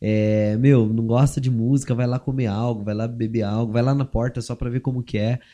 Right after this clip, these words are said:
Mas acho que o principal que a gente pode fazer que é isso, fica o convite,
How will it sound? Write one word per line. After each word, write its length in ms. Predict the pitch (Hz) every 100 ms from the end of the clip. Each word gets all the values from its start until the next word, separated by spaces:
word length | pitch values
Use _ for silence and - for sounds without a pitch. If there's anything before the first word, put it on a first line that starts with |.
| - _ _
Mas 160 | 113 113
acho 220 | 127 -
que 120 | 147
o 60 | 143
principal 500 | 156 156 - 143 151
que 100 | 160
a 40 |
gente 140 | 147 -
pode 220 | 135 135
fazer 220 | 131 127
que 100 | 120
é 40 |
isso, 260 | 139 101 -
fica 180 | 120 131
o 40 |
convite, 720 | - 131 110 123 139 - 135